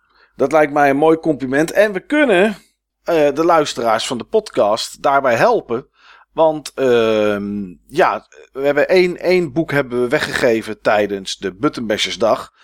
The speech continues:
Maar we hebben er van Tom, eh, twee gekregen. Ehm, en we hebben er dus, nou ja,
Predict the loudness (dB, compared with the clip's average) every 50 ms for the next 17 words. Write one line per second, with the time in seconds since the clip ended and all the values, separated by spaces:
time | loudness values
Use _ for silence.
0 | -20 -20 _ _ 0 2 4 4 2 2 0 0 0 0 0 0 0 0 0 0
1 | 0 -2 -4 -4 -2 -2 -2 -2 -2 -4 -8 _ -8 -8 -8 -8 -10 -8 0 2
2 | 2 2 2 0 -4 -12 -10 -10 -8 -8 -8 -10 -12 -14 -16 _ _ _ _ -20
3 | -20 -20 _ _ _ _ -8 -6 -4 -2 0 0 -2 -2 -2 -2 -4 -6 -8 -12
4 | -16 -16 _ _ _ _ _ _ -2 0 0 0 0 -2 0 0 0 0 -2 -6
5 | -2 -2 -2 -2 -2 -4 -8 -6 -2 0 0 2 2 2 2 0 -2 -6